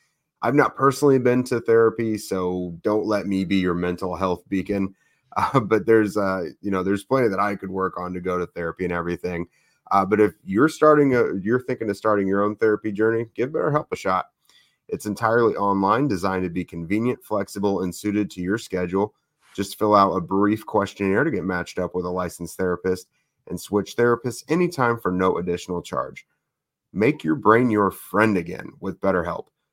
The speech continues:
Visit betterhelp dot com slash locked on today to get ten percent off your first month. That's BetterHelp, H E L P dot com slash locked on. Did the game go to a timeout?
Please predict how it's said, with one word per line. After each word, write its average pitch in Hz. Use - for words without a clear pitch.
Visit 98
betterhelp 107
dot 92
com 127
slash 87
locked 92
on 104
today 104
to 147
get 87
ten 180
percent 135
off 98
your 90
first 98
month. -
That's 92
BetterHelp, 95
H 143
E 101
L 87
P 147
dot 90
com 127
slash 90
locked 95
on. 64
Did 143
the 123
game 135
go 117
to 101
a 90
timeout? 101